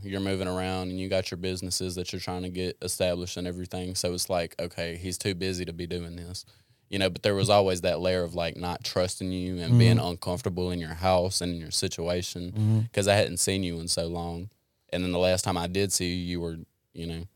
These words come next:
Speaker 2: Yeah.
Speaker 1: And so, um, I don't know. I, I, I do remember that there was a point where I think I was, um, I think I was tripping on acid or something. You know, I didn't stay with you that long.
Speaker 2: No, no, you were only there for about a week or two.
Speaker 1: Yeah, so I, I was tripping on acid and, um,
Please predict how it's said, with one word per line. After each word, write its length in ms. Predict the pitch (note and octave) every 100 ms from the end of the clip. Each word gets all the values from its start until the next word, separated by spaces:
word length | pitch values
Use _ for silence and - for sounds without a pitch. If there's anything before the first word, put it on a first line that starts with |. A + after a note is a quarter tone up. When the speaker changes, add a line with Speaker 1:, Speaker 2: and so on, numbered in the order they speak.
| _
Speaker 2:
Yeah. 180 | C#3+ B2+ - _
Speaker 1:
And 100 | E2+ -
so, 440 | F2+ F2 F2 E2+
um, 220 | E2 E2+ _ _ _ _ _ _ _ _ _ _ - -
I 60 | F#2
don't 140 | F2+
know. 140 | E2 D#2+ - _ _ _ -
I, 360 | F#2+ - F#2+ -
I, 60 |
I 40 | F#2+
do 180 | G#2 G#2+
remember 320 | G2 F#2 F2
that 120 | F2
there 140 | F#2 E2+
was 240 | F#2 F2+
a 60 | E2
point 360 | F#2+ F2 E2+
where 120 | E2+
I 80 | E2
think 240 | - F#2+ F#2+
I 80 | F2
was, 200 | E2 E2+
um, 340 | E2+ D#2+ E2 - _ - _ _ -
I 40 |
think 140 | - E3
I 40 |
was 140 | G#2 -
tripping 280 | G2 - E2+
on 140 | D#2+
acid 320 | E2+ F2+ E2
or 100 | E2
something. 460 | - E2 E2 E2+ F#2+ _ _ _ A2+
You 80 |
know, 100 | C3+
I 80 | C3+
didn't 160 | C3+ F#2+
stay 180 | G#2 G2
with 160 | E2
you 80 | E2+
that 180 | F2 E2
long. 260 | E2 E2 F#2+
Speaker 2:
No, 240 | E3 D3
no, 140 | C#3+ A#2+
you 200 | B2 D3
were 80 | D3+
only 140 | B2+
there 120 | B2+
for 120 | A2+ A2
about 180 | G#2+ F#2+
a 40 |
week 180 | F2+ F2
or 60 |
two. 180 | E2 - C#3+ F2
Speaker 1:
Yeah, 220 | F2+ E2+
so 220 | - F2+
I, 140 | F2+ F2 -
I 60 |
was 120 | F2+ -
tripping 320 | - C3+ F#2
on 140 | E2+
acid 380 | F2 F#2 - E2+
and, 140 | E2+
um, 420 | E2+ E2+ E2 E2